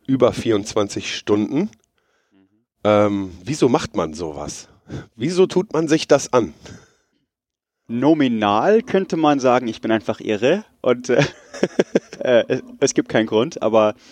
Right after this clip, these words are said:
Speaker 2: ähm, nein, wenn man mal bei Podstock war, dann ist es, glaub ich, sehr offensichtlich. Also,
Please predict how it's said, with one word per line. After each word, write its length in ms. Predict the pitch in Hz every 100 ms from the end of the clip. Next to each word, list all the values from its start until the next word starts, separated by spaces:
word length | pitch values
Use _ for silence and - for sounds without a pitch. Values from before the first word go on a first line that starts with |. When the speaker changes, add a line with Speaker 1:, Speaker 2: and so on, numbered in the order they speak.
| - -
Speaker 2:
ähm, 460 | 110 104 98 95 92 - _ _ _ _ _ _ _ _ _ _
nein, 480 | 107 107 98 87 92
wenn 140 | 110
man 180 | 117 104
mal 340 | 101 95 90 87
bei 160 | 90
Podstock 560 | - - - - 92 95
war, 280 | 107 139 143
dann 140 | 107
ist 180 | 113 -
es, 140 | 107
glaub 160 | 107 95
ich, 100 | -
sehr 180 | 104 90
offensichtlich. 720 | - 98 - - - - _ _
Also, 400 | - 104 95 95